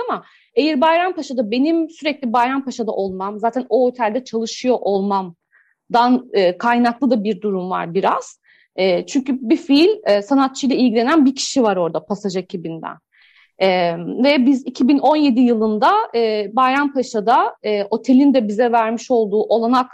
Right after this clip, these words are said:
doğrultusunda, e, bunu yapmaya karar verdik. E, tabii Bayrampaşa'da olması da apayrı bir, e, aslında hani konuşulabilir bir şey bence.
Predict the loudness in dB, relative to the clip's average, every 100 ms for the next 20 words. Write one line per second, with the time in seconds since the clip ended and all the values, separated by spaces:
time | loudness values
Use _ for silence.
0 | -2 0 0 -4 -10 -12 -4 0 0 -2
1 | _ _ 0 2 2 0 0 -2 0 0
2 | 0 2 2 2 0 -2 -2 -2 -2 -6
3 | _ _ _ _ 0 2 4 2 -2 -4
4 | -6 -8 0 2 2 4 4 4 2 0
5 | 0 0 2 2 0 0 0 0 0 -2
6 | 2 2 2 0 0 -2 -4 -6 -2 0
7 | -2 -4 -4 -2 -4 -2 -4 -4 -4 -2
8 | 0 0 -2 -2 -8 -2 -2 0 -2 -4
9 | -2 0 0